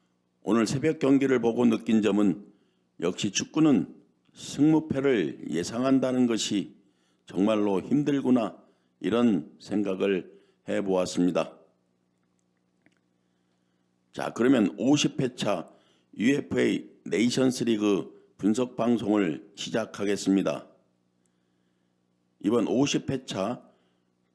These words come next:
가장 중요하게 생각하는 점은 조에서 이미 일 위가 확정된 팀 경기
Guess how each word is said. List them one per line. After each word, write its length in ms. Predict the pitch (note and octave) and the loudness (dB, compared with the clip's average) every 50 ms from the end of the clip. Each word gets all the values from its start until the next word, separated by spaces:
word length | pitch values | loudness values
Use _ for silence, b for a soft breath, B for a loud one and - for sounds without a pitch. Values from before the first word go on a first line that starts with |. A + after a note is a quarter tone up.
| _ _ _ _ _ _ _ | _ _ _ _ _ _ _
가장 560 | A2 G#2+ B2 C#3+ C#3 B2+ G#2+ D#2 C2 - - - _ | -8 -4 -2 -2 0 2 0 0 -2 -4 -8 -18 _
중요하게 840 | - - - A#2+ C3+ C#3+ D#3 D3+ C#3 C#3 C3+ C#3+ C3 G#2 E2 - - | -8 0 2 4 6 6 6 4 2 0 -2 -2 -2 -2 -2 -4 -8
생각하는 640 | - - A#2 B2+ B2+ A#2+ A2+ - - A2+ A2+ A#2 G#2+ | -12 -8 -6 -4 -4 -6 -8 -6 -4 0 2 2 2
점은 440 | F#2+ F#2+ F2+ F#2 G2 B2 C#3 C#3 - - - _ _ _ _ _ _ _ _ _ _ _ _ _ _ _ _ _ _ _ | 2 0 0 2 4 4 2 2 0 -8 -18 _ _ _ _ _ _ _ _ _ _ _ _ _ _ _ _ _ _ _
조에서 520 | - - G#2+ B2 C#3 D3 C3+ A#2+ B2 A2 F#2+ | -4 0 2 4 4 4 2 2 0 0 0
이미 500 | F2+ A2+ C3+ C#3+ C#3 A2+ E2+ - - - - _ _ _ _ _ | 2 4 4 6 6 4 2 0 -4 -10 -20 _ _ _ _ _
일 180 | - A#2+ B2+ D3 | -2 0 2 2
위가 440 | D3+ C3+ - A#2 G2+ D#2+ - - - _ | 2 2 2 -2 -2 -2 -6 -10 -20 _
확정된 920 | - C#3 - _ _ _ F3 D#3+ D#3 D3+ D3 C#3+ C3 A2 F#2+ E2+ - - - | -18 -18 -18 _ _ _ 2 4 4 4 4 4 2 2 2 0 0 -4 -4
팀 440 | - D#3 D#3+ C3+ F#2 C2+ B1+ - - _ _ _ _ _ _ _ _ _ _ | 0 2 2 2 2 0 -4 -8 -16 _ _ _ _ _ _ _ _ _ _
경기 720 | _ - E2+ G2+ A#2 B2 B2+ A#2+ A2+ G2 F2+ F2 - - | _ -4 0 2 4 4 4 2 0 -2 -2 -2 -6 -10